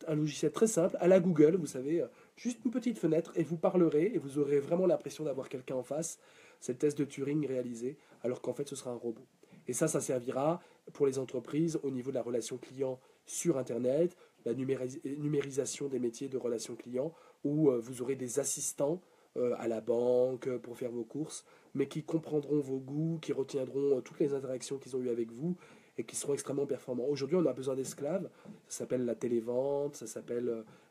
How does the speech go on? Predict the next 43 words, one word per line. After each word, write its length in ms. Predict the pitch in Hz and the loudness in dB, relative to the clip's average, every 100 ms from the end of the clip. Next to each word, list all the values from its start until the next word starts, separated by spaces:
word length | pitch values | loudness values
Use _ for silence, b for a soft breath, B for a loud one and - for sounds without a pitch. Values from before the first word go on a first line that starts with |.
| - | -6
le 100 | 117 | -4
télémarketing, 800 | 139 123 123 - 120 143 165 180 B _ | 0 0 0 -6 -6 0 0 0 B _
on 80 | 131 | -2
a 80 | 123 | 0
besoin 260 | 131 139 | 2 2
d'esclaves, 460 | 139 127 - 151 170 | 2 0 0 0 4
d'ailleurs 220 | 143 143 | 4 6
on, 120 | 135 139 | 6 4
on 80 | 139 | 2
en 80 | |
trouve, 320 | 127 151 127 127 | -2 -8 -2 -2
euh, 120 | 117 B B - 139 | -2 B B -10 -2
au 120 | 143 | 0
Maroc, 720 | 127 139 143 139 139 135 135 131 B B | 2 2 2 4 4 2 0 -6 B B
on, 120 | 151 147 | 0 2
on, 180 | 165 160 160 | 0 0 0
on, 100 | 165 | 0
comme 160 | 180 | 4
on 40 | 170 | 4
n'a 80 | 160 | 6
pas 100 | 147 | 4
le 60 | |
droit 180 | 143 165 | 6 4
trop 240 | 165 165 | 4 0
d'avoir 220 | 160 139 139 | 2 2 2
d'esclaves 360 | 127 - 131 | 0 -4 -2
en 80 | 127 | -2
France, 320 | - 190 190 | 0 -2 -2
on, 340 | - - - 147 | -8 -16 -2 2
on 20 | |
demande 340 | 147 175 185 | 6 6 6
à 80 | 143 | 4
des 280 | 139 131 147 | 2 2 6
Indo-, 260 | 170 170 160 | 8 6 6
à 140 | 143 | 4
des, 100 | 143 | 4
à 60 | 143 | 2
des 240 | 139 131 | 0 4
Indiens 400 | 160 156 160 185 B B B - | 4 6 6 6 B B B 0
de 100 | 156 | 6
répondre 440 | 170 175 202 185 | 6 6 6 6
au 60 | 156 | 4
téléphone, 640 | 143 135 - 170 196 190 | 2 0 2 6 6 4